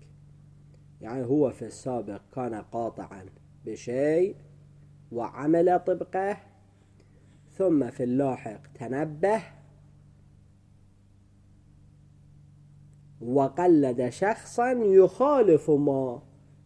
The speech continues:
كان قاطعًا به في السابق، فحكمه قلت هذا كله كلمات النراقي، ها.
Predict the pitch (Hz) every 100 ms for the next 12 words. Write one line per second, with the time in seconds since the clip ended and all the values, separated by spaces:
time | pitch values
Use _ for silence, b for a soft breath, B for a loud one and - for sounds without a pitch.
0 | - 156 151 156 180 - 151 143 127 135
1 | 127 117 120 113 127 - - 110 98 98
2 | - - - - b b b b b -
3 | - 170 156 - 262 - 151 135 120 104
4 | 117 98 90 - - - 143 147 131 139
5 | 143 170 160 135 127 147 151 147 147 180
6 | 151 98 101 95